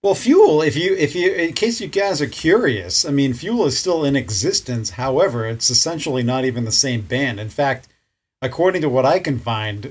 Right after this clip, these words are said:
and, and I'm not even paying attention to what, what they're doing, but I don't even think it's any of the same members. I think it's a whole different band.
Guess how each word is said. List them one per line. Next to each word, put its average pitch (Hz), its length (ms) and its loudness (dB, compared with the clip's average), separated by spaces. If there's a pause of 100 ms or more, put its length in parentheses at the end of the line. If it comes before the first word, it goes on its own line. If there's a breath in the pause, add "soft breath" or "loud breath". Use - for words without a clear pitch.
and, 123 200 -4
and 123 180 -4
I'm 147 120 -2
not 151 180 2
even 120 200 -2
paying 123 220 -2
attention 123 340 -4
to 123 80 -2
what, 117 220 -6
what 120 180 -2
they're 107 140 -6
doing, 123 380 -4
but 110 200 -6 (420)
I 139 100 -2
don't 233 120 2
even 127 220 0
think 135 120 0
it's 135 140 0
any 139 160 4
of 139 60 4
the 131 80 -2
same 143 260 2
members. 120 320 -2
I 101 80 -6
think 131 160 -2
it's 127 100 -4
a 113 60 -4
whole 135 200 2
different 120 320 0
band. 123 460 -4